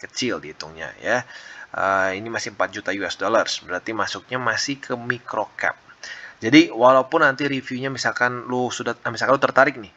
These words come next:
dengan si dex Game ini dan menurut lu bisa, eh, masa depan cerah gitu kesannya, gua tetap sarankan jangan terlalu besar alokasinya.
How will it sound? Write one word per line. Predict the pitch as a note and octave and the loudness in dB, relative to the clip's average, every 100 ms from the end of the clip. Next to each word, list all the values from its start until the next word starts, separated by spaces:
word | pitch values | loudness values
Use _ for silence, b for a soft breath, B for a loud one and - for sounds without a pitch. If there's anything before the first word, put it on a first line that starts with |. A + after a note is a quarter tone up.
| - | -10
dengan | G#2 G#2+ | -4 -4
si | G#2 | -4
dex | G2 F#2+ - | -4 -6 -6
Game | G2 G2 | -8 -8
ini | G2 - B B B - | -12 -14 B B B -2
dan | G#2+ A2 | 2 2
menurut | A2+ A2+ A2 | 0 -6 -6
lu | B2+ B2 | -6 -4
bisa, | - G2+ | -2 -4
eh, | - F#2+ G2+ G#2 | -4 -2 0 0
masa | G2 A2 | -2 -6
depan | G#2+ A2+ | -2 0
cerah | B2 B2 - | 4 4 4
gitu | F#2+ F#2 | 0 -10
kesannya, | - E2+ D2 - B B B - | -10 -10 -12 -20 B B B 4
gua | D#3+ | 4
tetap | E3+ D#3+ | 6 2
sarankan | - B2 A#2 A#2 C#3 A#2 | 2 0 0 -2 -4 -2
jangan | A2+ A2 A#2+ | -2 -2 -4
terlalu | A#2 G#2 G2+ | -4 -6 -6
besar | G2 F#2 | -4 -2
alokasinya. | F2+ F2 D#2 - F2+ | -4 -6 -8 -8 -10